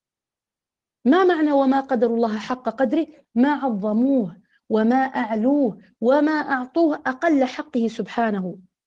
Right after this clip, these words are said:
بل عظموا ما حقر وحقروا ما عظم. لو أن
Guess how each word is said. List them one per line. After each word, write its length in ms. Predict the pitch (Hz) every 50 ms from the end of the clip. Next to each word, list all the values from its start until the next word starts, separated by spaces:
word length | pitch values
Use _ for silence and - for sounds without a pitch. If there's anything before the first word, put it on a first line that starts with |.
| _ _ _ _ -
بل 260 | 196 202 254 254 247
عظموا 680 | - 233 277 285 269 233 214 294 302 302 311 330 320 302
ما 140 | 277 262
حقر 640 | 247 - - 294 285 - _ - - 240 208 175 170 -
وحقروا 640 | 180 208 208 - 277 277 277 - - 240 220 214 196
ما 120 | 196 196
عظم. 580 | 185 170 214 233 202 185 175 202 190 180 170 - - - _ _ _ _ _ _ _ _ _ _ _ _ _ _ _ _ _ _ _ _ _ _ _ _ _ _ _ _ _ _ _ _ _ _ -
لو 200 | 202 214 226 220 226
أن 500 | 285 294 277 254 254 220 202 185 180 -